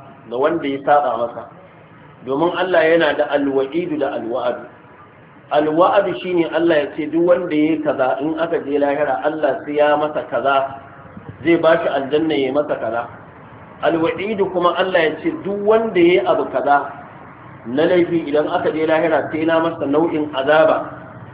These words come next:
iri kaza. Da haka, wa shahidu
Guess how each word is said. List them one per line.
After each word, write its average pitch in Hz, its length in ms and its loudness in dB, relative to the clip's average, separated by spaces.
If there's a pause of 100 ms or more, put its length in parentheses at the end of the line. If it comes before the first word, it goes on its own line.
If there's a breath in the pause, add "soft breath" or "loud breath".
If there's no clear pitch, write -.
(120)
iri 156 260 4
kaza. 104 280 -6 (800)
Da 170 260 6
haka, 170 80 0
wa 147 160 4
shahidu 180 720 0